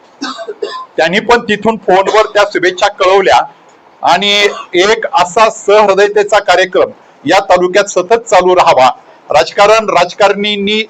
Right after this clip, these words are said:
त्या त्या व्यासपीठावर जरूर करावं, पण त्याशिवाय आपण सगळं आपलं एक कुटुंब आहे, आपल्या सर्वांचं एक कुटुंब आहे आणि त्या कुटुंबामध्ये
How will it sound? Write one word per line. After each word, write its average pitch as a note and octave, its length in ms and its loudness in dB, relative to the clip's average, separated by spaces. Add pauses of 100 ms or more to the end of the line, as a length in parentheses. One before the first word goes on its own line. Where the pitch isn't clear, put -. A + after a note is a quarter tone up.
(160)
त्या F3+ 120 2
त्या G#3 200 2
व्यासपीठावर G3+ 640 0
जरूर F#3+ 440 0
करावं, C#3+ 340 2 (340)
पण F3 100 0
त्याशिवाय A3+ 600 2
आपण B3 300 2
सगळं A#3 340 0
आपलं G#3 340 0
एक A#3 180 -2
कुटुंब G#3 340 -2
आहे, - 120 -6 (480)
आपल्या G3+ 260 0
सर्वांचं A3 500 2
एक A#3 180 -2
कुटुंब F#3 340 -2
आहे A2+ 160 -2 (360)
आणि G3 260 0
त्या G#3+ 320 0
कुटुंबामध्ये A#3 600 0